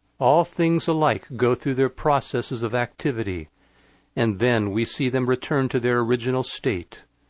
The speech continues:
When things in the vegetable world have displayed their luxuriant growth, we see each of them return to its root. This returning to their root is what we call the state of stillness,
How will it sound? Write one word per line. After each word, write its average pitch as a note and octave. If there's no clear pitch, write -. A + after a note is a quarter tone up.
When B2+
things E3+
in F3
the E3
vegetable D#3+
world B2+
have A#2
displayed C3
their B2
luxuriant B2
growth, C#3
we D3+
see E3
each E3+
of E3
them E3
return D#3
to C3+
its -
root. C#3
This A2
returning B2+
to B2+
their A#2
root A#2
is G#2+
what A2+
we C#3+
call D3
the A#2+
state -
of D#3
stillness, A2+